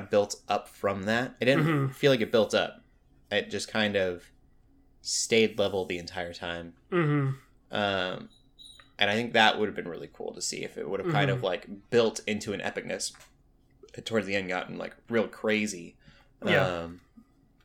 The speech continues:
Speaker 1: and make the shots, you know, bigger. I mean, I don't know. I'm
Speaker 2: Yeah.
Speaker 1: not a cameraman, but I feel like there was more that they could have been doing.
Speaker 2: Yeah, uh, there,
Speaker 1: Um,
Speaker 2: there, so there was something I think, I feel like that needed to leave people on edge, and they really, they didn't really have that.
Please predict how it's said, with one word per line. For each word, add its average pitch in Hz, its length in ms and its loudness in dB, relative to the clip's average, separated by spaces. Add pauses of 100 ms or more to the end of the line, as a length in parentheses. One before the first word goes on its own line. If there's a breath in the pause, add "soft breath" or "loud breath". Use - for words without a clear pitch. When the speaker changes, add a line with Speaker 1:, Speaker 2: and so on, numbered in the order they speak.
(140)
Speaker 1:
and 113 100 0
make 95 120 -6
the 101 60 -8
shots, 87 300 -4
you 85 60 -14
know, - 180 -14
bigger. 117 300 2
I 120 100 6
mean, 98 180 -2 (100)
I 127 60 -4
don't 98 120 0
know. - 100 -10 (240)
I'm 113 140 -2
Speaker 2:
Yeah. 98 80 6
Speaker 1:
not - 160 -2 (580 soft breath)
a - 60 -16
cameraman, 82 520 -10 (260)
but - 380 -4
I 101 80 -4
feel 110 140 0
like 107 80 -4
there 104 80 0
was 92 180 0
more 98 160 0
that 87 80 -2
they 87 80 -6
could - 140 -4
have 82 80 -6
been 85 120 -10
doing. 85 300 -4 (100)
Speaker 2:
Yeah, 151 400 0
uh, 190 80 2
there, 208 220 4
Speaker 1:
Um, 170 60 0
Speaker 2:
there, 214 340 4
so - 140 -6
there 190 100 2
was 208 160 2
something 226 420 2
I 180 60 4
think, 185 280 -2
I 180 100 -2
feel 180 160 0
like 180 100 2
that 156 140 -4
needed 151 300 -2
to 147 80 -4
leave 139 360 -4 (200)
people 160 260 -8
on 139 240 -2
edge, 127 260 -8
and 135 180 -8
they 131 60 -4
really, 135 280 -2 (220)
they 143 100 0
didn't 147 160 -4
really 127 160 -6
have 127 220 -10
that. 127 220 -16